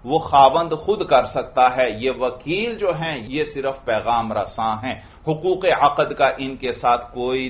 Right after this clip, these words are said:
ताल्लुक नहीं। जबकि बैअ जो है, याद रखो, बैअ के अंदर एक शख्स दोनों जानिब का मुतवल्ली नहीं हो सकता। वजह यह कि बैअ के अंदर जो अक़द करने वाले होते हैं,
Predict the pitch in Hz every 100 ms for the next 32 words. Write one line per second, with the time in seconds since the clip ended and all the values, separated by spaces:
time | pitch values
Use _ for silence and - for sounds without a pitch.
0 | - 104 90 104 104 110 - 123 131 131
1 | - - - - - - 107 151 277 -
2 | 202 - 160 240 254 240 214 151 135 -
3 | - - - - 123 160 180 196 196 247
4 | - 175 226 240 208 185 170 190 185 180
5 | 202 240 226 220 214 - 113 160 196 226
6 | 185 139 143 165 170 185 170 139 - 127
7 | 135 143 170 190 165 190 214 190 147 113
8 | 117 107 - 95 - - - 107 120 160
9 | 185 196 196 247 269 202 151 110 185 226
10 | 233 202 160 165 180 208 151 175 196 117
11 | 156 226 233 226 190 160 165 151 143 143
12 | 151 135 135 - 151 165 208